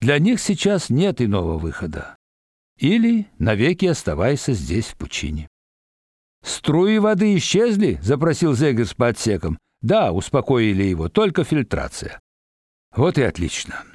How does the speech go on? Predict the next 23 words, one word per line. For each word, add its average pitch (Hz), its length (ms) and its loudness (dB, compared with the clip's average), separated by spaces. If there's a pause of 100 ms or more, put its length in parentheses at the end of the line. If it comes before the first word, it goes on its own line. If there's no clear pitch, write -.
(140)
И 165 100 2
с - 140 -4
нами 220 320 2
ничего 196 500 2
пока 127 320 0
не 143 140 0
случилось». 80 800 -8 (560)
Но 165 320 2
гул 226 320 2
моторов 208 580 2
был 175 240 2
услышан 139 560 0
наверху, 127 600 2
и 147 220 0
сторожевик 151 760 2
снова 123 560 2
пошел 95 460 -2
в 87 80 -2
атаку. - 580 -8 (800)
Последовал 202 600 2
первый 131 520 2
удар, 113 440 2
небывалый. 104 840 0